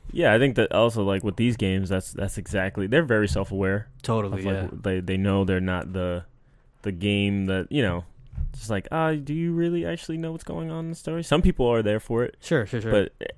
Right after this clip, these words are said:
Speaker 1: at the end of the day, I just wanna, like, chop up some zombies,
Speaker 2: Oh, yeah.
Speaker 1: juggle them for fifteen minutes.
Speaker 2: I wanna spike Baphomet through the s-, you know, stomach,
Speaker 1: Yeah.
Speaker 2: and then just be like, "All right, I killed this devil
Speaker 1: And then rev your
Speaker 2: demon."
Speaker 1: sword up. That's
Speaker 2: Oh
Speaker 1: cool,
Speaker 2: my
Speaker 1: man.
Speaker 2: God.
Speaker 1: That
Speaker 2: You know what's,
Speaker 1: character was cool.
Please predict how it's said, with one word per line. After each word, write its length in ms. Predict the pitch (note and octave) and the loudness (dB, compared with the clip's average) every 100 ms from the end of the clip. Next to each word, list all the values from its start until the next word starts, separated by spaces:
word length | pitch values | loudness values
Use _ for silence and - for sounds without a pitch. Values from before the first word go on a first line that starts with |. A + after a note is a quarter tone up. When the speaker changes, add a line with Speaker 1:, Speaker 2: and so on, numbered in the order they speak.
| - _ - | -18 _ -2
Speaker 1:
at 80 | |
the 60 | C3+ | 2
end 100 | D3+ | 4
of 80 | A2+ | 4
the 60 | C3 | 6
day, 120 | G2+ | 4
I 60 | G2+ | 4
just 160 | - | 0
wanna, 160 | G2 F#2 | -2 -2
like, 240 | F2+ F2+ | -2 -4
chop 260 | - F#2+ F#2 | -4 -2 -4
up 100 | - | -6
some 140 | F#2+ | -8
zombies, 720 | F2 G2+ G2 F#2 F2+ F2+ - - | -6 -4 -2 -2 -4 -6 -10 0
Speaker 2:
Oh, 120 | E3 | 2
yeah. 180 | B2 B2 | 4 4
Speaker 1:
juggle 260 | G2+ G2+ G2 | 4 2 0
them 160 | F#2+ | 0
for 140 | F#2 F2 | -4 -8
fifteen 460 | F#2+ F#2 G2 F#2 | -8 -6 -4 -2
minutes. 240 | F#2 F2+ F2 | -2 -2 2
Speaker 2:
I 60 | C3+ | 4
wanna 240 | E3+ D3 | 4 2
spike 400 | - - C#3 B2+ _ | 0 -2 0 -2 _
Baphomet 540 | A#2 A#2 A#2+ A2 A2 - - - | 0 0 0 0 -2 -4 -20 -4
through 160 | A#2+ A#2 | -2 0
the 160 | G#2+ | -2
s-, 200 | - - - | -4 -12 -6
you 80 | D3 | -2
know, 80 | A2 | 0
stomach, 520 | G2 - B2 A2+ G2 G2 | -2 -2 -2 -2 -4 -4
Speaker 1:
Yeah. 220 | G2+ F#2+ | 0 0
Speaker 2:
and 100 | G#2+ | -2
then 80 | G#2 | -4
just 120 | - | -4
be 60 | |
like, 160 | A2 G2+ - | -6 -6 -6
"All 80 | A#2 | -4
right, 140 | G#2+ | -2
I 80 | F#2 | -4
killed 260 | - A#2+ A2 | -2 -2 -2
this 140 | F#2 | -6
devil 380 | - A2+ A2 G2+ | -2 0 0 0
Speaker 1:
And 80 | G2 | 0
then 60 | F#2+ | 0
rev 140 | F#2+ | 0
your 120 | G2+ | -2
Speaker 2:
demon." 100 | F#2+ | -2
Speaker 1:
sword 260 | - F#2 G2+ | -2 -2 0
up. 140 | G2+ | 0
That's 200 | G#2 E3 - | 2 0 2
Speaker 2:
Oh 40 | |
Speaker 1:
cool, 140 | C3 G#2+ | 2 2
Speaker 2:
my 80 | F#2 | 0
Speaker 1:
man. 100 | F#2 | -2
Speaker 2:
God. 240 | G2 G2 - - | -2 -6 -12 0
Speaker 1:
That 60 | C#3+ | 4
Speaker 2:
You 0 | |
know 40 | B3+ | 8
what's, 60 | G3 | 8
Speaker 1:
character 180 | - | 6
was 120 | A2 - | 2 0
cool. 260 | A2 G2+ | -2 -2